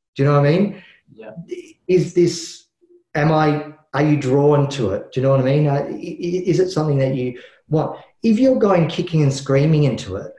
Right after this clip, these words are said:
Speaker 1: and stressing yourself out and hating doing it and hating the person who told you to do it, my, my point is,
Speaker 2: Yeah.
Speaker 1: don't do it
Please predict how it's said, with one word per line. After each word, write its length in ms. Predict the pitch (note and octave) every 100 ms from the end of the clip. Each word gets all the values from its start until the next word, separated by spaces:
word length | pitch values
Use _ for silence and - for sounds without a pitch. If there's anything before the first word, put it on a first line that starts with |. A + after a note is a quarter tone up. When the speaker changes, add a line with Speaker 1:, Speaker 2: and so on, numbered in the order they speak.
| _ _ D#3+
Speaker 1:
and 120 | D#3
stressing 480 | - G3 G3 A3 G3
yourself 420 | E3+ E3+ D3 C#3
out 380 | A#2+ G2 A2+ - - _ -
and 140 | D3
hating 440 | C#3 F3+ G#3 F#3
doing 320 | E3 D3+ B2+ F2+
it 200 | G2+ - - _ _ C#3+
and 100 | C#3
hating 340 | F3 G#3 G3
the 60 | F3
person 300 | D#3 D3+ C#3+
who 80 | C3+
told 340 | B2+ C3+ C#3+
you 60 | D3
to 80 | A#2
do 240 | G#2 G2
it, 80 | - - - - _ _ _ _ _ _
my, 180 | E3 F#3+ - _ _ _ D#3
my 120 | E3
point 260 | - F3+ D#3+
is, 200 | C#3+ - _ _ -
Speaker 2:
Yeah. 140 | G#2+ - _ - C#3+
Speaker 1:
don't 240 | C#3+ C#3
do 240 | A#2+ G2+ - _ _ C#3 - - -
it 300 | F#3 -